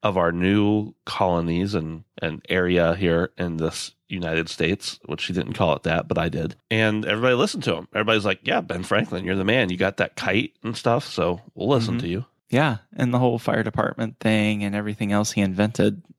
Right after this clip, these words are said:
Speaker 2: I mean, you're always
Speaker 1: Right.
Speaker 2: gonna listen to Ben Franklin.
Speaker 1: Yeah.
Speaker 2: So, <laughs> so they all get together at Ben's house. No, they, they meet in Carpenter's Hall. Uh, fifty-six delegates from twelve of the colonies. And,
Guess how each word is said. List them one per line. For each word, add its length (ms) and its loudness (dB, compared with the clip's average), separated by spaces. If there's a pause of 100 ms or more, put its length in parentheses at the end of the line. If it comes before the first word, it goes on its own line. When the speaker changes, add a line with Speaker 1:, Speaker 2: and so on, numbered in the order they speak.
(120)
Speaker 2:
I 20 -14
mean, 300 -6 (380)
you're 180 -2
always 220 4
Speaker 1:
Right. 60 -6
Speaker 2:
gonna 180 -2
listen 220 -6
to 60 -8
Ben 200 -8
Franklin. 480 -8 (840)
Speaker 1:
Yeah. 220 2
Speaker 2:
So, 440 2 (500)
<laughs> 380 -4
so 180 -2
they 180 4
all 160 2
get 140 -4
together 400 2
at 120 0
Ben's 280 0
house. 560 -2 (320)
No, 220 0
they, 180 4
they 180 0
meet 240 0
in 200 -4
Carpenter's 560 0
Hall. 280 -4 (600)
Uh, 320 0
fifty-six 540 -2
delegates 640 0
from 280 -4
twelve 520 2 (120)
of 240 -2
the 80 0
colonies. 680 -4 (1160)
And, 680 2